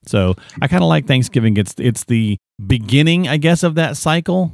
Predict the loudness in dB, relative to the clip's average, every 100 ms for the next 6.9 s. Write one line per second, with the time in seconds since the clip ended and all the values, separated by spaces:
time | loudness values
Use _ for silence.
0 | -10 -2 0 0 0 0 0 -2 -2 -2
1 | -2 -4 -4 -2 -2 -4 -2 -4 -4 -10
2 | -6 -4 -4 -4 -6 -4 -4 -4 -4 -4
3 | -4 -4 -2 -2 -2 -4 -4 -2 -2 0
4 | 0 -2 -4 -4 -2 -2 -4 -4 -6 -4
5 | -8 -8 -10 -10 -10 -12 -10 -12 -10 -8
6 | -8 -6 -10 -10 -16 -12 -12 -8